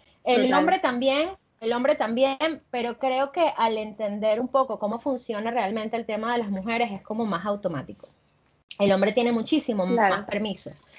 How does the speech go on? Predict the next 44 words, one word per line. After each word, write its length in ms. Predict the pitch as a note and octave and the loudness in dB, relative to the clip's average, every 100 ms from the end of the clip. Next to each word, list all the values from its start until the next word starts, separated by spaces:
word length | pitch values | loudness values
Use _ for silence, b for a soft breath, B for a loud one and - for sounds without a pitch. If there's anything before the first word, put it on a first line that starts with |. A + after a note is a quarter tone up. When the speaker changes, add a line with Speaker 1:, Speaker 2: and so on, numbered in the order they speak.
| B B - | B B 0
Speaker 1:
mucho 340 | D4+ E4 D#4 | 2 4 2
más 160 | B3 B3 | 2 0
permiso 440 | C4 C4+ C4+ D4 | 2 4 4 4
de 140 | C4+ | 4
vivir 240 | G#3 G#3+ A#3+ | 4 2 0
y 160 | B3+ | 2
experimentar 680 | B3+ - A3+ G3 F3+ F3+ F#3 | 0 0 -6 -4 -6 -4 -6
su 120 | - | -6
sexualidad. 680 | A#3 C4 - G3 E3+ E3+ C#3+ b b b b _ - | -6 -8 -4 -4 -2 -2 -2 b b b b _ -6
En 100 | G3 | -4
estos 200 | G3 A#3 | -2 2
días 160 | B3+ | 4
me 80 | B3+ | 2
hicieron 260 | A#3+ A3 A3+ | 0 -2 0
una 140 | B3+ | 0
pregunta 580 | C4+ D#4 D4+ C#4+ D4 F#4 - _ _ - | 2 2 4 4 2 -2 -4 _ _ -2
que 380 | A3+ G#3 G#3+ - - - _ - | -2 0 -6 -8 -20 -20 _ -20
estoy, 320 | - - A#3 | -10 -2 0
estoy 300 | A3+ - B3+ - G#3+ | 0 0 0 0 0
in-, 200 | D#4+ D#4 | 2 2
in-, 220 | E4+ B3+ | 2 4
intentando 420 | D4 C#4 C#4 C4+ | 4 4 2 2
hilarlo 500 | E4 E4+ F4 E4+ D#4+ | 2 4 2 2 -2
todo 320 | - D#4+ D#4 - | -2 2 2 2
porque 180 | B3+ | -4
es 60 | A#3 | -2
que 100 | C4+ | -2
todo 220 | C#4+ C#4 | 2 0
tiene 320 | C#4 C#4+ C#4 - | 0 -2 -2 -4
tanto 340 | C#4 C4+ C4+ D4 | -2 0 0 0
que 140 | C4+ | 0
ver, 180 | A#3 F3+ | 0 -2
¿no? 200 | A3+ D4 b b | -4 -8 b b
En 100 | C4 | -2
estos 200 | C4 E4 | 0 0
días 140 | F4+ | 0
me 80 | F#4 | -2
hicieron 240 | - B3+ | -2 2
una 100 | A#3+ | 4
Speaker 2:
Claro. 80 | G#3 | 4
Speaker 1:
pregunta 280 | C4+ C#4+ D4 | 4 2 0
y 40 | |
me 80 | C#4 | -2
dijeron, 360 | A#3 A3+ G3 | -2 0 -2